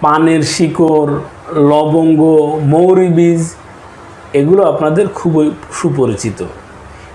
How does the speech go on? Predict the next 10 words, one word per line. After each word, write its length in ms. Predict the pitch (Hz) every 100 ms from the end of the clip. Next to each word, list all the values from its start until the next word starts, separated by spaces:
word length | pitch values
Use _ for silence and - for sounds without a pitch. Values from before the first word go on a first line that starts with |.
| - 180
এরপরে 420 | 208 - 240 233
আপনি 260 | 185 202
সংগ্রহ 440 | 196 - 170 175 196
করবেন 380 | 202 196 160 123
জাফরান, 800 | 139 127 - 151 135 107 95 87 - - - - - -
এই 280 | 190 202 151
জাফরানও 580 | 165 170 - 226 233 208
নয় 320 | 147 143 143
গ্রাম 360 | 135 151 156 143
পরিমাণ। 480 | 127 110 104 92